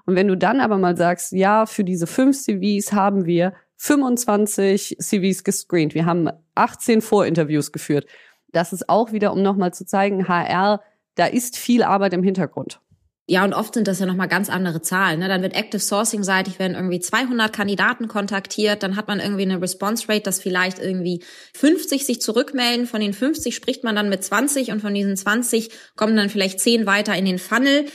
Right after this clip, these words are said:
Speaker 2: und dann landen vielleicht nochmal irgendwie fünf beim Hiring Manager und er sieht nur die fünf, aber nicht die zweihundert, mit denen man schon im Austausch stand irgendwie. Dieses Proaktivsein ist, glaub ich, ein ganz wichtiges Rezept,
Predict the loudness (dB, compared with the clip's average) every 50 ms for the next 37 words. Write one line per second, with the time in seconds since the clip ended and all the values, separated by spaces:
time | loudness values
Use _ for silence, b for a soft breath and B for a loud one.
0 | B B B B B B B _ _ _ 4 4 4 4 0 -4 -2 0 0 0
1 | 0 0 2 2 0 0 0 -2 -2 -2 -2 0 0 0 -2 -2 -2 0 0 2
2 | 2 2 0 0 0 2 2 2 2 2 0 -2 -2 -2 0 0 0 2 0 0
3 | 0 -2 -2 -2 -4 -4 -4 -4 -4 -2 -2 0 0 0 0 0 0 0 0 0
4 | 0 2 2 2 2 0 -4 -10 b b b b b b b -2 2 2 2 2
5 | 2 2 0 -2 0 0 0 2 4 4 4 4 4 2 0 -2 -4 -2 0 0
6 | 0 2 0 0 -2 -2 -2 -4 -2 -2 -2 0 0 -2 -2 -2 -4 -4 -4 -4
7 | -6 -6 -6 -6 -4 -6 -6 -6 -6 -6 -6 -6 -6 -6 -4 -4 -2 -2 -4 B
8 | B B B B B -2 0 0 2 0 -2 -6 -10 -4 0 0 2 2 0 -2
9 | -4 -4 0 2 2 2 2 0 -2 -2 0 -2 -2 -4 -6 -4 -2 -2 -2 -2
10 | -2 -4 -2 -2 -2 -2 -2 -2 -4 -6 -4 -6 -2 0 0 0 2 0 -2 -2
11 | -4 -6 -4 -2 -2 0 0 0 -2 -2 -8 -16